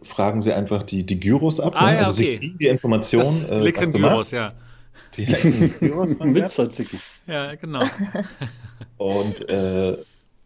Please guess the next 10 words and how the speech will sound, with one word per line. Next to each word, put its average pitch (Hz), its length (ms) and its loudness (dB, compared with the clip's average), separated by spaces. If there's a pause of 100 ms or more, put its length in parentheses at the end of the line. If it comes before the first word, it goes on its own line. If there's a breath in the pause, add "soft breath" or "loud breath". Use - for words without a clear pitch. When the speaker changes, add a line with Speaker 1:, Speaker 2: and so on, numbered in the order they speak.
Speaker 1:
es 107 460 -2
hat 98 120 0
auf 80 100 -2
jeden 87 120 2
Fall 107 140 2
immer 123 160 0
funktioniert. 160 400 2
Also, 92 400 2
Speaker 2:
Cool. 87 220 2
Speaker 1:
ähm, 90 260 0